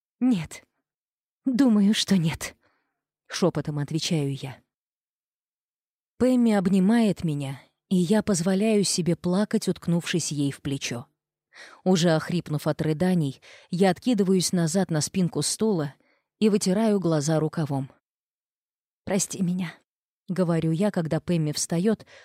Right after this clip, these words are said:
чтобы снова включить чайник. «Ты мне только что рассказала, как вы с Ричардом хотите детей,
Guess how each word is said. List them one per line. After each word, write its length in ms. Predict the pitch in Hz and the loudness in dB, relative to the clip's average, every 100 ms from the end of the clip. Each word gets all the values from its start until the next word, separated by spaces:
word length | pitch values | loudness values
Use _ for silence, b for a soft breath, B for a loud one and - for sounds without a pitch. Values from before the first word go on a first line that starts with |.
| B | B
чтобы 280 | - 185 160 | -2 0 2
снова 300 | - 175 151 | 0 0 0
включить 440 | - 165 - 156 | 0 -4 -4 -6
чайник. 580 | - 165 135 143 - _ _ _ _ _ _ _ _ | -4 -4 -4 -8 -14 _ _ _ _ _ _ _ _
«Ты 120 | 240 | 0
мне 280 | 180 170 160 | 2 2 0
только 340 | - 190 - | 0 -2 0
что 260 | 185 - 175 | -4 -2 -2
рассказала, 640 | 170 - 160 175 185 175 147 | -2 -4 -4 -2 0 -2 -4
как 180 | 175 165 | -6 -2
вы 100 | 165 | -2
с 120 | 180 | -2
Ричардом 420 | 185 175 151 147 | -2 -4 -4 -4
хотите 460 | - 175 185 - 151 | -4 -4 -4 -4 -4
детей, 480 | 165 - 220 202 | -4 0 0 0